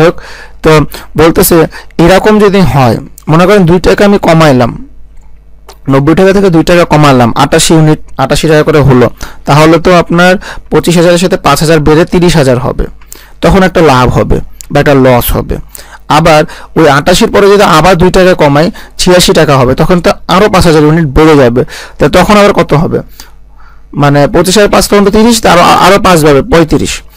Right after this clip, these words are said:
আবার ছিয়াশি টাকা থেকে যদি আবার দুই টাকা আপনি কমান সেলস প্রাইস, তাহলে আরও পাঁচ হাজার বেড়ে যাবে, তার মানে পঁয়ত্রিশ হাজার হবে। মানে যতবার দুই টাকা করে আপনি কমাবেন, ততবার পাঁচ হাজার ইউনিট করে বাড়বে, আপনার সেলস প্রাইস বাড়বে। এমন করতে করতে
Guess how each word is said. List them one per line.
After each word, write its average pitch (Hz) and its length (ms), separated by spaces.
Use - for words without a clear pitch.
আবার 180 220
ছিয়াশি 208 400
টাকা 220 180
থেকে 226 140
যদি 220 100
আবার 175 260
দুই 220 140
টাকা 214 200
আপনি 208 140
কমান 151 280
সেলস 147 220
প্রাইস, 165 240
তাহলে 180 300
আরও 196 180
পাঁচ 196 160
হাজার 160 200
বেড়ে 139 240
যাবে, 135 200
তার 160 140
মানে 190 120
পঁয়ত্রিশ 196 460
হাজার 147 180
হবে। 127 160
মানে 143 160
যতবার 214 400
দুই 220 140
টাকা 226 160
করে 214 140
আপনি 214 180
কমাবেন, 156 380
ততবার 190 440
পাঁচ 196 160
হাজার 196 160
ইউনিট 190 220
করে 185 120
বাড়বে, 147 300
আপনার 180 180
সেলস 151 280
প্রাইস 151 200
বাড়বে। 131 280
এমন 202 140
করতে 214 260
করতে - 240